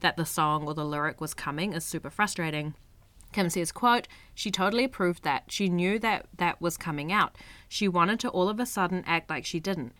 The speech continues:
I swear my husband gets so much shit for things when he really was doing proper protocol and even called to get it approved." And I agree with her here.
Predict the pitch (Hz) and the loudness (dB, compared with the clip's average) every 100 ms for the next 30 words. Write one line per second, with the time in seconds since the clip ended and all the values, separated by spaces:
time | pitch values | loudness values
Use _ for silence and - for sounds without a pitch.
0 | - 190 - 185 190 247 233 190 196 185 | -4 -4 0 2 4 4 2 2 0 -2
1 | 165 - - 175 233 - - - 185 175 | -2 -4 -2 -2 -2 -4 -6 -8 -6 -4
2 | 151 156 160 185 175 180 180 165 180 214 | -4 -4 -6 -4 0 2 2 2 0 0
3 | 208 - 175 170 - 170 170 - 196 220 | -2 -2 -2 -2 -2 -4 -4 -4 -2 -2
4 | 208 151 160 165 - 226 226 196 202 214 | -4 -4 -4 -6 -4 -2 0 -2 0 -2
5 | 196 185 170 170 185 165 160 - - 233 | -2 0 0 0 -2 -2 -4 -6 2 4
6 | 151 - - - - - 247 254 311 190 | 4 -2 -16 -20 -4 6 8 8 4 6
7 | 185 180 180 151 156 | 6 6 2 0 0